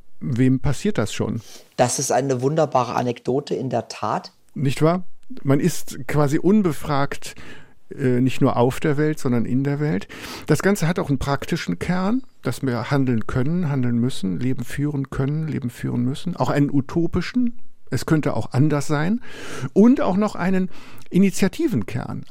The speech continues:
Speaker 1: äh, einen christlich-jüdischen. Also wir können stets neu anfangen, umkehren, die Dinge besser machen. Stimmen Sie zu?
Speaker 2: In jeder Hinsicht. Die Natalitätsthese ist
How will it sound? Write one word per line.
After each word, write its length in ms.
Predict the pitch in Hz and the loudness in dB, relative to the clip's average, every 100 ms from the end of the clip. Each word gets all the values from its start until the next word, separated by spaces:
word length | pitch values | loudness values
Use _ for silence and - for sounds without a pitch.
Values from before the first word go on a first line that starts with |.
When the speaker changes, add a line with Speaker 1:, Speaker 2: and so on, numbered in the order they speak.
| - _ | -12 _
Speaker 1:
äh, 60 | 151 | -6
einen 520 | 123 107 101 101 143 | -4 -4 -4 -4 0
christlich-jüdischen. 760 | - 156 147 - 131 - - | 2 2 0 0 0 0 -4
Also 180 | 113 127 | -2 0
wir 80 | 143 | 2
können 260 | - 196 170 | 2 2 2
stets 400 | - 202 - 185 | 2 0 0 0
neu 240 | 185 185 - - | 2 2 0 0
anfangen, 520 | 185 214 139 110 113 | 2 2 2 0 0
umkehren, 680 | 165 165 - 160 151 147 147 - - - - | 2 2 2 2 2 2 0 -4 -10 -6 -2
die 80 | |
Dinge 180 | 143 165 | 0 2
besser 260 | 196 202 123 | 4 4 2
machen. 320 | 98 95 117 - - - - - - | 0 -4 -8 -8 -10 -12 -18 -18 -8
Stimmen 220 | - 160 | 0 2
Sie 120 | 170 | 2
zu? 200 | - 254 - - - - - - | 2 2 -2 -14 -14 -14 -16 0
Speaker 2:
In 100 | 170 | 2
jeder 280 | 147 175 170 | 4 4 4
Hinsicht. 580 | 147 147 120 87 - - - - _ _ _ - | 4 2 0 -2 -4 -14 -20 -20 _ _ _ 0
Die 460 | 156 147 143 135 120 _ _ - | 2 4 2 0 -4 _ _ -2
Natalitätsthese 2000 | 165 151 - 151 147 - - 175 202 - - - - 190 190 190 175 190 185 190 185 _ - - | 2 2 2 0 0 -2 0 0 0 -2 -6 -4 -2 0 2 0 0 0 0 -2 -6 _ -20 -6
ist 480 | - 165 - - - | 0 2 2 -4 -6